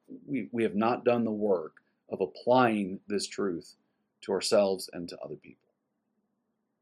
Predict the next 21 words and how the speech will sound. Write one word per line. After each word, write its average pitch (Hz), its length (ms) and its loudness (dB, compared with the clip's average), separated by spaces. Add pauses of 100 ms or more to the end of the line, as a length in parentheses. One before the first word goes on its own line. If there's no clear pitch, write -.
(920)
So 113 160 0
how 135 240 4
have 123 200 0
you 110 140 0
applied 110 480 -2
God's 113 340 -2
love 107 260 -2
for 110 140 -10
sinners 101 680 -6 (400)
to 98 200 -14
others? - 600 -10 (540)
You're 98 140 -6
willing 120 260 2
to 127 60 2
go 113 160 2
talk 127 400 2
to 107 400 -4
a 110 40 -8
protester 131 680 0 (2000)
before 113 380 2
curfew, 123 520 -2